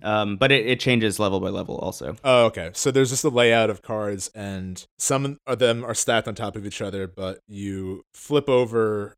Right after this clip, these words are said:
Speaker 2: them at a time, and they're either health potions, money, rocks, or other types of enemies, or swords.
Speaker 1: Mm-hmm.
Speaker 2: So if you, if you just click on an enemy,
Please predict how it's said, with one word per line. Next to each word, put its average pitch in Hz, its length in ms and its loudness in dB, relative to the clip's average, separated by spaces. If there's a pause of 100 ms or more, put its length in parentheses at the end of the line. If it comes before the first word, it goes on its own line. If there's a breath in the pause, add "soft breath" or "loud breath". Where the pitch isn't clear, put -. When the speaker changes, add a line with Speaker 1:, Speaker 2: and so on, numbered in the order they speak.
(100)
Speaker 2:
them 117 260 0
at 104 120 0
a 101 40 -2
time, 104 400 -6
and 98 160 -10
they're 101 240 -6
either 101 420 -6
health 131 340 0
potions, 113 580 -2
money, 101 580 -6 (100)
rocks, 107 640 0
or 117 160 -6
other 104 220 -2
types 101 300 -8
of 90 80 -14
enemies, 90 640 -8 (100)
or 101 160 -10
swords. 78 880 -6
Speaker 1:
Mm-hmm. 104 260 -6 (160)
Speaker 2:
So - 180 2
if 123 140 4
you, 113 580 0
if 117 160 -8
you 123 80 0
just 147 340 2
click 143 280 0
on 127 120 0
an 117 80 -2
enemy, 98 640 -6